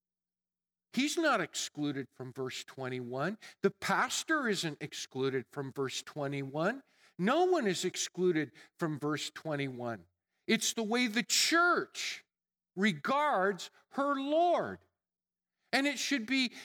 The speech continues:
expressed by us all. A deference, a respect,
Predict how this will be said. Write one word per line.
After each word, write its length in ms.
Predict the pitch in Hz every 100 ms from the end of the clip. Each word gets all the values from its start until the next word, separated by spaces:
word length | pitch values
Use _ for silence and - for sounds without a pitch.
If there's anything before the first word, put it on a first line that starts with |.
| - _
expressed 1160 | - 226 - - - - 302 349 226 - -
by 280 | - 240 247
us 180 | 247 -
all. 540 | 294 359 320 185 - _ _ _ _ _ _ _ -
A 80 | 196
deference, 1000 | 156 147 277 320 320 208 151 113 - - _ _ _ _ _ _ _ _ _ _ _ _ _ -
a 100 | 190
respect, 920 | 196 196 - - - 302 254 _ -